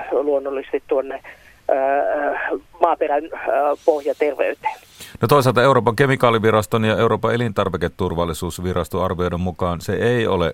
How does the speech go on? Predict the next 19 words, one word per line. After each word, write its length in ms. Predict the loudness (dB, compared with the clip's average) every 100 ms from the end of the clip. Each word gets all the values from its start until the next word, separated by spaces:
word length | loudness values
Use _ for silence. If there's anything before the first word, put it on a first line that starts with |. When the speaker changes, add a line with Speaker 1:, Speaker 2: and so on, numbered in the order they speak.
| -4
Speaker 2:
karsinogeeninen. 1000 | -2 -2 -2 -4 -4 -4 -4 -4 -6 -8 -12 -20 -20 -20 _ -4
Eivätkö 360 | 0 0 -2 0
nämä 300 | 2 2 0
tutkijatahot 600 | -2 -2 0 0 0 0
ole 160 | 0 0
sitten 280 | -2 -4 -2
luotettavia? 560 | -2 -4 -8 -10 -10 -12 -20 _ _ _ _ _ -20 -18 -18 -20 -6 -2
Speaker 1:
Tämä 260 | 2 2
on 60 | 2
ollut 200 | 0 -2
yksi 280 | -4 0 0
osa 280 | 2 -2 -2
siitä 220 | -2 -2 0
kiistasta, 640 | 0 0 0 -2 2 2 2 -8 -20 -20 _ _
koska 920 | 0 2 2 2 2 4 4 4 2 -2 -8 -8 -4 2
peruste 520 | 4 4 -2 -2 2 2
on 140 | 0
se, 340 | 0 2 2
että 400 | 0 0 0 2